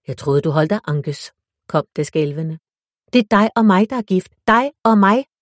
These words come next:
"Men vi vil ikke kunne få." Han rømmede sig, rød i ansigtet og med sved, der perlede på panden. "Du forstår vel,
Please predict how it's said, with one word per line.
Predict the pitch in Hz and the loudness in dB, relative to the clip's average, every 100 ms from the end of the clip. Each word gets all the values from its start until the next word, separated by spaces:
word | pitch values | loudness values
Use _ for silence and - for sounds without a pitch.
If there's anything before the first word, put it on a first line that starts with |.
| _ _ _ _ _ _ _ _ _ - | _ _ _ _ _ _ _ _ _ -4
"Men | 156 143 _ _ _ _ 180 | -4 -4 _ _ _ _ 0
vi | 190 | 4
vil | 202 196 | 4 4
ikke | 214 220 | 0 -4
kunne | - 156 151 | -4 -4 -2
få." | 165 156 - _ _ _ _ _ _ _ _ _ - | -2 -2 -4 _ _ _ _ _ _ _ _ _ -4
Han | 233 | 0
rømmede | 208 226 262 240 | 2 2 0 -4
sig, | 165 143 _ _ _ | -8 -10 _ _ _
rød | 185 196 | 0 2
i | 214 | 0
ansigtet | 160 151 175 165 - 175 175 _ _ | -2 -4 -8 -8 -8 -8 -8 _ _
og | 185 | 0
med | 196 | 0
sved, | 190 202 214 - | 0 0 -2 -2
der | 226 | -4
perlede | 175 156 160 185 196 - | -2 -2 -2 -4 -6 -8
på | |
panden. | 202 165 147 147 165 _ _ _ _ _ _ _ _ _ _ _ - | -6 -6 -6 -10 -14 _ _ _ _ _ _ _ _ _ _ _ -12
"Du | |
forstår | 151 165 - 220 160 | -8 -8 0 0 2
vel, | 147 | -2